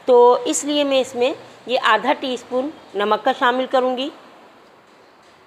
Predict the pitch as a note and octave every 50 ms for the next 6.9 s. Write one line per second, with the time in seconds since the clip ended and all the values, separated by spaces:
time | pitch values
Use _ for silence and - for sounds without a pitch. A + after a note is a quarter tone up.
0 | _ _ _ _ _ _ _ _ _ _ _ _ _ _ _ _ _ _ - -
1 | - - - - - - - _ _ - A3+ A#3 A#3+ A#3 A#3+ - - B3 C4+ D4+
2 | D4 - - D4 D4 D4+ D4 C#4+ C#4+ C#4+ - - A#3+ A#3+ C4+ C4 D#4 D4 - B3
3 | A3+ A3 A#3 C4 C4+ A#3+ A#3 A3+ A3 A3 A3+ B3+ C#4 G4 A#4 - - - - -
4 | - A3+ A#3 A#3 A3+ - - C4 B3+ B3 - A3 A3+ C4+ C4 - - C#4+ C#4 D4
5 | D4 - - A3+ A3 - A3 A3 G#3 G#3+ G#3 G#3+ G#3+ A3 A3 C#4+ C#4 A#3+ G3+ G3
6 | - G3+ - - F#3 D#3+ D#3+ F3 G3+ G#3 G#3 G3 G3+ - G#3 G3+ G3 G3+